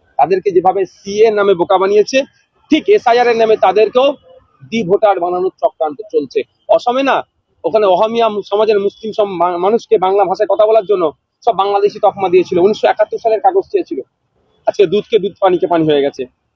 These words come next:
উনিশ লক্ষ মতো নাম বাদ পড়েছে, তার মধ্যে যাদেরকে বাংলাদেশি বলতো তাদের সংখ্যা কত? যে স-, অল্প সংখ্যা, দু লাখ না তিন লাখ মতো। এই যে দু লাখ তিন লাখের মধ্যে নামের বানান ভুল,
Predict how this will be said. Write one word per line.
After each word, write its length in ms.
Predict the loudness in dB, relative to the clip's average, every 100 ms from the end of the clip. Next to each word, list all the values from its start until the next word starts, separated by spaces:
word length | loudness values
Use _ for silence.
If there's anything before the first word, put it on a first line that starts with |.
| _ _
উনিশ 180 | 0 0
লক্ষ 160 | -2 -2
মতো 260 | -2 0 2
নাম 220 | 0 0
বাদ 140 | -2 -2
পড়েছে, 240 | -2 0
তার 140 | 0 0
মধ্যে 280 | 0 -2 -4 -4 _ _ _ _ _ _ _ _ _ _ _ _ _ -2
যাদেরকে 360 | 0 0 0
বাংলাদেশি 460 | 0 0 0 -2 0
বলতো 200 | -2 0
তাদের 200 | -2 -2
সংখ্যা 320 | -2 -2 -2
কত? 200 | -2 -6 -10 _ _ -20 _
যে 120 | -2
স-, 80 | 0
অল্প 340 | 2 2 2
সংখ্যা, 280 | 0 0 0
দু 100 | 0
লাখ 140 | 0 -2
না 100 | -4
তিন 360 | -10 _ -4 -2
লাখ 140 | -2
মতো। 240 | -4 -8 -10 _ _ _ -4
এই 80 |
যে 100 | -2
দু 120 | 0 0
লাখ 140 | 0 -2
তিন 140 | -2
লাখের 220 | 0 0
মধ্যে 200 | 0 0
নামের 300 | 0 0 0
বানান 280 | 0 0 0
ভুল, 220 | 0 -2